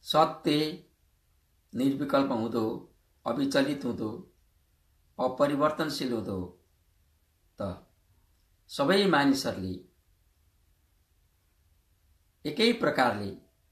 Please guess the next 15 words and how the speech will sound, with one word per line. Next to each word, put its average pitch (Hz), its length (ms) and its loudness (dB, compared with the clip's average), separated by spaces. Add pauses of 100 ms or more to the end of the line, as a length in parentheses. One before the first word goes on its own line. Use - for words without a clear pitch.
(420)
जीवनशैली 139 720 0
चलाएर 110 380 -4
लानु 101 300 -8
पर्थ्यो। 104 300 -16 (1160)
एउटा 190 300 8 (100)
कुरालाई 170 340 6
सबैले 160 440 0
एकै 165 220 0
प्रकारले 139 400 -2
बुझ्नु 123 300 -4
पर्थ्यो, 120 340 -10 (2250)
तर 139 200 -4
त्यस्तो 151 260 -4
त 147 60 -6
हुँदैन। 147 340 -2